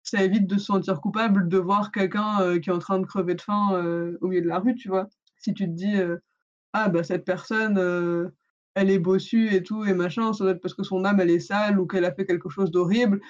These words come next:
Et du coup, ça te permet de ne pas te sentir obligé d'avoir de la compassion pour cette personne et du coup, d'apprécier ton après-midi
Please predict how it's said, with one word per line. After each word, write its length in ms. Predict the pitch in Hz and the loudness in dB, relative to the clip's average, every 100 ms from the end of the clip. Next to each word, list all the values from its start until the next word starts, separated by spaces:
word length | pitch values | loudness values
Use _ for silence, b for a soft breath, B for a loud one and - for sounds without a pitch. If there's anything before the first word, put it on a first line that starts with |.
| B _ | B _
Et 60 | 196 | -4
du 140 | 165 | -2
coup, 280 | 170 240 233 B _ _ _ _ - | 2 2 2 B _ _ _ _ -10
ça 500 | 233 233 208 196 - - 226 - | -4 0 2 2 -2 -10 -10 -4
te 60 | |
permet 560 | 202 196 196 196 226 226 | -2 0 2 2 2 2
de 460 | 190 190 208 208 - | 0 2 2 0 2
ne 200 | 202 196 | 4 4
pas 480 | 185 208 214 226 226 _ _ _ _ - | 2 0 0 -2 -6 _ _ _ _ -2
te 80 | |
sentir 400 | 214 214 202 226 - | 0 2 2 2 4
obligé 340 | 196 220 240 | 2 4 2
d'avoir 260 | 226 190 190 | 2 2 2
de 60 | 190 | 2
la 120 | 190 | 2
compassion 400 | 202 190 196 214 | 0 0 0 -2
pour 120 | 196 | -4
cette 140 | 190 - | -4 -4
personne 420 | 180 226 254 254 B - _ | -4 0 0 -2 B -20 _
et 80 | 202 | -2
du 160 | 175 | -2
coup, 280 | 196 262 226 | 2 2 2
d'apprécier 520 | 175 196 - 208 240 | 0 -2 -2 -2 -2
ton 160 | 233 196 | -2 0
après-midi 720 | 175 - 196 185 202 240 - | -2 -2 -2 0 0 0 -2